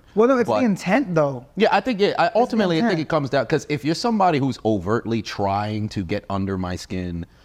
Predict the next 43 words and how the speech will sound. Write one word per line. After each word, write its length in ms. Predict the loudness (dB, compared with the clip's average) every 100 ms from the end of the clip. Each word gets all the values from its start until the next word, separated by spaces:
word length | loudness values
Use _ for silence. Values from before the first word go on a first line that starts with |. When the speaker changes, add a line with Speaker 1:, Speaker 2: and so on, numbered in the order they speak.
| _ -2
Speaker 2:
or 120 | 0
you're 100 | 0
going 320 | 0 0 -2 0
out 240 | 2 2
of 100 | 0
your 120 | -2 -2
way 300 | -2 -2 -4
to 140 | -6
try 260 | -2 -2 -2
to 100 | -4 -6
insult 440 | -4 -4 -4 -4
me, 220 | -6 -6 -10 _ _ -4
and 200 | -2 0
there 220 | -2 -2 -2
is 260 | -2 0
no 260 | -2 0 -2
sort 340 | -2 0 0
of 180 | -2 -6
jest 600 | -4 -2 -2 -4 -12 -14 -4
that's 240 | -4 -2
behind 440 | -4 -4 -2 -2 -2
it, 80 | -6 -6
then 120 | -2
Speaker 1:
Yeah. 80 | 0
Speaker 2:
at 100 | 2
that 180 | 2 0
point 220 | -2 -2
you 80 | -2
could 120 | -4
take 180 | -4 -6
it 100 | -4
sideways. 520 | -2 0 -2 -6 -6
But 160 | -2 -2
if 140 | 0
we 140 | 0 2
were 180 | 2
just 240 | 2 -2 -2
in 140 | -4
a 40 | -2
regular 280 | -2 -2
conversation, 580 | -2 -2 -2 -4 -6 -4
we're 220 | -2 -2 0
all 360 | -2 0 -2